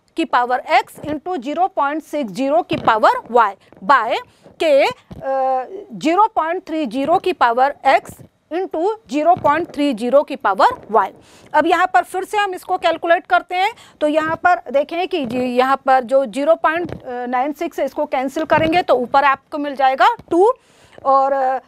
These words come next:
ज़ीरो पॉइंट थ्री ज़ीरो, ज़ीरो पॉइंट थ्री ज़ीरो ये आपस में कैंसिल हो गए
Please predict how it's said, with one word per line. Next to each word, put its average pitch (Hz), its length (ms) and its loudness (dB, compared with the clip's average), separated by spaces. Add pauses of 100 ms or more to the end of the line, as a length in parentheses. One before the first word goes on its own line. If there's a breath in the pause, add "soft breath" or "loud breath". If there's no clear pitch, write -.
(180 soft breath)
ज़ीरो 330 300 2
पॉइंट 339 320 -6
थ्री 330 180 -8
ज़ीरो, 339 280 0
ज़ीरो 285 280 -2
पॉइंट 311 320 -2
थ्री 320 160 0
ज़ीरो 320 240 2
ये 269 100 0
आपस 247 340 0
में 320 120 -6
कैंसिल 320 420 -4
हो 320 100 4
गए 349 240 2